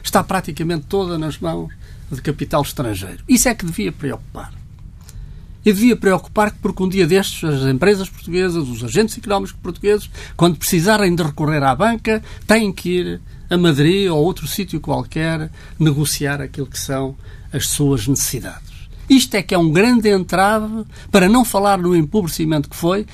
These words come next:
venderem por preços aviltados muitos dos ativos portugueses. Deviam preocupar-se é com aquilo que nos disseram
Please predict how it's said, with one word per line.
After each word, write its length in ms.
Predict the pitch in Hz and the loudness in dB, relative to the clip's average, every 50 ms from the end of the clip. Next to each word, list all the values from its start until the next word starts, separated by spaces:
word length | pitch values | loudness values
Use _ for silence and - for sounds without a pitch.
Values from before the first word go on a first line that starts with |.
| - - - | -16 -6 2
venderem 420 | 147 156 165 160 151 165 151 143 139 | 4 4 6 6 4 4 2 2 0
por 220 | - 147 131 113 | 0 -2 -4 -2
preços 320 | - 202 208 - - - | 0 0 0 0 0 -4
aviltados 560 | 175 147 147 143 131 127 - 165 165 156 151 147 | -6 -4 -4 -4 -4 -2 -2 -2 -2 -2 -4 -6
muitos 380 | 131 139 147 139 139 - - | -6 -4 -6 -6 -6 -10 -14
dos 180 | - 135 - 127 | -14 -10 -8 -8
ativos 320 | 123 - - 131 - - | -8 -6 -6 -8 -10 -10
portugueses. 540 | - - - - 104 90 - - - - - - - - - - - - - - | -16 -18 -16 -14 -14 -14 -14 -14 -16 -16 -16 -16 -16 -16 -16 -16 -16 -16 -4 0
Deviam 440 | 269 233 220 269 302 285 247 220 - | 2 6 6 8 8 8 6 4 4
preocupar-se 880 | 233 214 208 196 190 - - 175 147 - - 214 226 226 220 - 220 | 4 6 6 6 4 2 0 -4 -4 2 2 2 2 4 2 0 0
é 60 | 208 | -2
com 180 | 196 - 190 185 | -2 0 0 0
aquilo 260 | 175 - - 170 156 | 0 0 0 -2 0
que 120 | 143 160 185 | 0 2 4
nos 200 | 247 254 208 202 | 4 4 4 2
disseram 600 | 202 180 - - 185 170 175 190 214 240 240 | 0 -2 -2 -2 -2 -2 -2 -2 -4 -6 -8